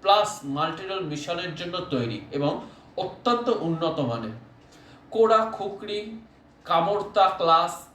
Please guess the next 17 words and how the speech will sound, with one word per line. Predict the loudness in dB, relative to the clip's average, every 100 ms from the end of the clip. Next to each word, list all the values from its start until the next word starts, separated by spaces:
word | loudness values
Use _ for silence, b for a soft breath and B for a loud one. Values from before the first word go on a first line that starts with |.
| _ _ -6
অ্যান্টি | -2 -2 -2 -4
সাবমেরিন | 2 2 2 -4 -4 -2 0
ওয়ারফেয়ারের | 2 2 2 0 0 -2
বিশেষজ্ঞ। | -6 -6 -6 -6 -6 -10 -14 -16 -20 _ -20 -20 -20 -20 -20 -20 -20 -20 -20 -20 -20 -20 -20 B B B -2
শত্রু | 2 2 2 -2
নৌঘাঁটিকে | 0 -2 -2 -4 -6 -4 -4
মোকাবিলা | -4 -2 -2 2 2 4 0 0
করার | 2 4 2 0
ভারতের | -4 -2 -2 -8 -8
কৌশল | -6 -6 -2 -4 -4
হলো | -4 0 0 -2 B B B
ভারত | 2 2 2
কিভাবে | -6 -4 -4
পাকিস্তান | -2 -6 -6 -14 -6 -4 -4 -4
বা | -6
চীনের | -6 -6 -2 -2 -4
নৌজাহাজ | -2 0 0 0 0 -2